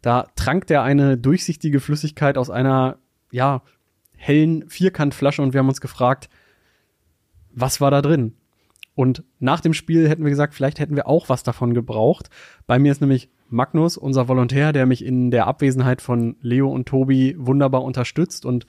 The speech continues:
wir sprechen heute mal übers vergangene Spiel, über die vergangenen Wochen der Eintracht und auch übers Spiel gegen Paderborn und die Hoffnung, dass es da schon wieder besser aussieht. Magnus.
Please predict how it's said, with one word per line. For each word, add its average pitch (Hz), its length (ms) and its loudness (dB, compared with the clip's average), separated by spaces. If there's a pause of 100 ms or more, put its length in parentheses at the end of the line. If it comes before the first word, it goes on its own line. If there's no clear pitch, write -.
(240)
wir 131 120 2
sprechen 135 380 -2
heute 135 420 0 (360)
mal 123 120 -4
übers 123 220 -2
vergangene 131 340 2
Spiel, 139 280 0
über 131 120 2
die 127 100 0
vergangenen 127 520 0
Wochen 127 200 -4
der 123 140 0
Eintracht 131 540 -6 (580)
und 160 400 -2 (360)
auch 131 160 -2
übers 139 200 -2
Spiel 131 240 0
gegen 131 220 2
Paderborn 127 420 0
und 131 140 0
die 123 60 0
Hoffnung, 135 340 -2 (240)
dass 113 140 -4
es 120 100 -10
da 123 160 2
schon 127 140 -2
wieder 123 140 2
besser 131 240 0
aussieht. - 360 -10 (760)
Magnus. 117 460 -6